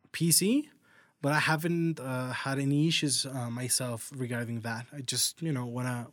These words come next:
wanna say. Uh, so yeah, I, on PlayStation five, it just worked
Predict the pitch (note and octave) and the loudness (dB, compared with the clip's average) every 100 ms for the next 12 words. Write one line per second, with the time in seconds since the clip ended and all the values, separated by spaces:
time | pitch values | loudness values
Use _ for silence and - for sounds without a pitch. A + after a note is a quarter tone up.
0 | - C3+ C3 - A#2+ B2 - _ - - | -6 2 4 2 -2 -8 -16 _ -20 -20
1 | - - _ D3+ C3+ C3+ C3+ C3 C3 - | -20 -20 _ 0 2 4 4 2 0 0
2 | - F3 A3+ F3 F3 F3+ E3 E3 E3 - | 2 6 6 6 2 0 0 0 2 2
3 | A#3 C4+ - D3+ F3+ F#3+ D3+ C3+ E3+ - | 4 6 4 2 2 2 2 0 -2 -2
4 | C#3 C#3+ D3+ - | 0 0 0 -6